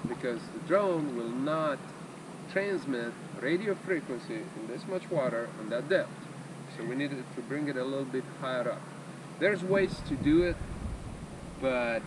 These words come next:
we don't have the technology. Well, we don't have. Me, myself,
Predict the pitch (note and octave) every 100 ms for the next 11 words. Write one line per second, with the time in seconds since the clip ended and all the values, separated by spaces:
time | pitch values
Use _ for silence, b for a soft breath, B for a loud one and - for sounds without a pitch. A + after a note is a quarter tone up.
0 | A#2+ C3+ C3+ C3+ B2+ B2+ B2 A2+ G#2+ -
1 | B2 A#2+ A#2+ A#2+ A2+ - B2 B2 A#2+ G2+
2 | F#2+ E2+ - - - - G#2 F#2 F2+ E2+
3 | F#2+ F2 - - - - - - - -
4 | - - - - - A#2 B2+ B2+ B2 A#2+
5 | - - - - G2 - - C3 G#2+